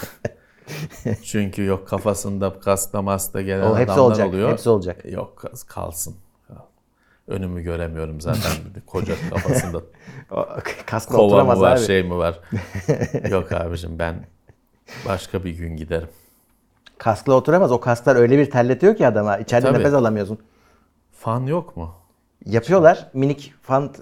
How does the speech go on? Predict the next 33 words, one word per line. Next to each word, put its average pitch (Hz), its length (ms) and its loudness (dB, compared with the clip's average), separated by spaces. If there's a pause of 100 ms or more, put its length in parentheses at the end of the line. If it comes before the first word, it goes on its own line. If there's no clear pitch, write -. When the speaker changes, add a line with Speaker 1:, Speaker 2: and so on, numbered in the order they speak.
(100)
Speaker 2:
bu 117 240 0
ekran 131 300 2
kartı 120 260 0
fanları 120 320 2
gibi 120 140 0
minik 120 200 -2
fanlar 123 340 0
takıyorlar 139 300 0
ama 135 100 0
yetmiyor 110 400 -4
abi 98 140 -8
içeriye 95 360 -12
yani. 98 300 -12 (180)
Çok, - 280 -8
çok 120 240 0
ısınıyor 95 280 -8
içerisi. 90 340 -14 (1800)
Speaker 1:
Evet. - 120 -10
Speaker 2:
Önünü 135 220 2
falan 143 260 6
da 185 60 4
zor 123 200 6
görüyorsun 101 400 -2
bu 95 60 0
arada 92 160 -2
hani. 95 160 -8 (240)
Takılır 120 280 4
Speaker 1:
Tabii, 127 80 0
Speaker 2:
düşersin. 139 360 6
Speaker 1:
tabii. 101 200 -4 (1500)
Zaten 165 420 2
şey 123 300 -2
var. - 360 -8